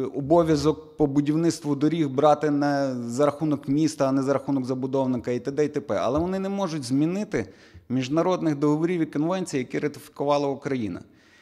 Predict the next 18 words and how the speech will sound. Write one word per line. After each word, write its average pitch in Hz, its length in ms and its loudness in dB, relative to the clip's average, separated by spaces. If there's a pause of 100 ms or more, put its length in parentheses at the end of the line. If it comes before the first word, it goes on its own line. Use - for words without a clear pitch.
(200)
І 131 120 -4
більше 147 460 -2
того, 139 240 2
вони 139 220 4
не 160 140 4
зможуть, 156 420 -2
вони 143 360 2
не 175 100 0
можуть 165 320 -2
змінити 160 500 0
фактичних, - 1080 -4
е, 113 360 0
обставин, 165 640 2 (180)
е, 110 480 0
що - 160 -4
стосується 151 580 -2
даної 135 340 0
природи. 101 480 -6